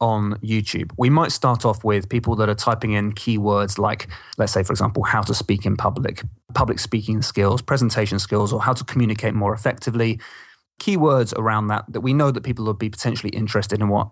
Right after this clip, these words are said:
Andy has to offer. And we get our video ads or video ads of Andy in front of that audience.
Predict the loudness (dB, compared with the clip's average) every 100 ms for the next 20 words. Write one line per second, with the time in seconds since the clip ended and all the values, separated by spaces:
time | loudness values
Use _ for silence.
0 | _ 0 0 0 -2 -4 -2 -2 -2 -4
1 | -4 -18 -20 -12 0 2 4 4 4 4
2 | 2 0 0 2 2 -2 -6 -8 -6 -2
3 | 2 2 0 -2 0 0 -2 -2 -2 0
4 | 2 0 0 -4 0 0 2 0 -4 -6
5 | -8